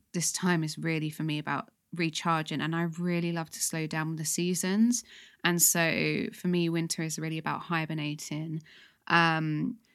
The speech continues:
so Chris has taken me for us. Actually, by the time you're gonna be listening to this, I'm actually gonna be in Scotland. Yay.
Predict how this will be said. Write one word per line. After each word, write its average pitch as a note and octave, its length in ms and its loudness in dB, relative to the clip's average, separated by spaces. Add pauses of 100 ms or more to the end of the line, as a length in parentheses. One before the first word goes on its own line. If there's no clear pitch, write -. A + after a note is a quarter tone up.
(120)
so F#3+ 760 6
Chris A3+ 300 4
has B3+ 140 2
taken C#4 320 2
me C#4 120 6
for A#3+ 180 0
us. G#3+ 280 2
Actually, A3 300 2
by F3 100 -2
the F3+ 60 0
time A3+ 280 4
you're A3 100 4
gonna F#3 180 2
be F3 140 -2
listening D#3+ 340 -4
to - 100 -2
this, - 180 -4
I'm - 140 -2
actually - 300 -4
gonna E3 140 -6
be D3+ 100 -6
in D#3 60 -6
Scotland. D#3 640 -4
Yay. D#4+ 500 2